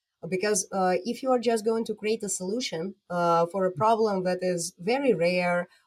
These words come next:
or people are not really interested in, uh, it's going to be very problematic to grow that company and, uh, really get some traction.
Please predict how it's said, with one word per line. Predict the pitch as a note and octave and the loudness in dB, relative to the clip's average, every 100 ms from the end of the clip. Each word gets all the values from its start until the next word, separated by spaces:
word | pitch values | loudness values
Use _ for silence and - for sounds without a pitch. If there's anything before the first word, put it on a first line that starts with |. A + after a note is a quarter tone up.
| - | -4
or | F3 F3+ F3 E3+ G3+ | 2 4 6 4 2
people | A#3+ A3 | -4 2
are | F#3+ F#3 F3+ - | 4 4 0 -4
not | G3+ G#3+ A#3+ A#3+ | -4 0 0 2
really | A3 G3+ G3 F#3 F3+ F3 - _ _ _ _ _ - | -2 0 -4 -4 -6 -8 -14 _ _ _ _ _ -4
interested | D#4+ C#4 C4+ C4 A#3+ A3+ A3 _ | -2 0 -2 2 2 0 -6 _
in, | - A3 A3 G#3+ - _ _ _ | -4 0 0 -4 -8 _ _ _
uh, | F#3 F3 F3 E3+ E3 G3 | 0 2 4 4 0 -4
it's | A3+ A3+ | -8 0
going | C4 C4 | 0 0
to | A#3 | -4
be | A3+ | -6
very | G#3 A3 A3 | -4 -2 -2
problematic | G#3+ G#3 F#3+ F#3+ F3+ F3 F3 E3+ | -2 -4 -4 -2 0 -2 -4 -8
to | - F3 | -6 -6
grow | E3+ F#3+ G#3+ | -2 0 2
that | G3 F#3+ | 0 0
company | F#3 F3 F3+ F3+ F3+ F3 | 2 0 0 -2 0 -2
and, | F3+ F3 | -2 0
uh, | E3+ E3 D#3+ D#3+ | 2 2 0 -2
really | E3 F#3 F#3+ F3+ E3+ E3 D#3+ E3 | -4 -4 -2 -4 -6 -10 -14 -12
get | E3+ E3+ | -6 -6
some | E3+ D#3 | -6 -8
traction. | F#3 E3+ - - | -2 -2 -4 -16